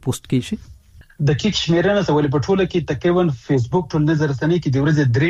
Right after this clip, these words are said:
Speaker 2: میلیارده پوسټونه کیږي،
Speaker 1: مهم.
Speaker 2: په انسټاګرام کې نوي میلیونه ویډیوګانې د ورځې پوسټ کیږي.
Speaker 1: ام، سهار صاحب، د، د فیسبوک په برخه کې خو، اه، ځینې، اه، بندیزونه شته چې ځینې شیان څوک لیکي،
Speaker 2: مم.
Speaker 1: مثلاً یا ځینې ویډیوګانې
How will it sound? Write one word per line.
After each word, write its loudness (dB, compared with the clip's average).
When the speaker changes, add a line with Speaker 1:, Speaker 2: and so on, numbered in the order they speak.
Speaker 2:
میلیارده 2
پوسټونه 0
کیږي، 0
Speaker 1:
مهم. 2
Speaker 2:
په 2
انسټاګرام 0
کې 0
نوي 2
میلیونه 2
ویډیوګانې 2
د 0
ورځې 2
پوسټ -2
کیږي. 0
Speaker 1:
ام، 0
سهار 0
صاحب، -4
د، 2
د 2
فیسبوک 0
په -2
برخه -2
کې -2
خو، 2
اه، -6
ځینې، 2
اه، -4
بندیزونه 0
شته -2
چې -4
ځینې 2
شیان 2
څوک -2
لیکي، 0
Speaker 2:
مم. -2
Speaker 1:
مثلاً 2
یا 4
ځینې 2
ویډیوګانې 2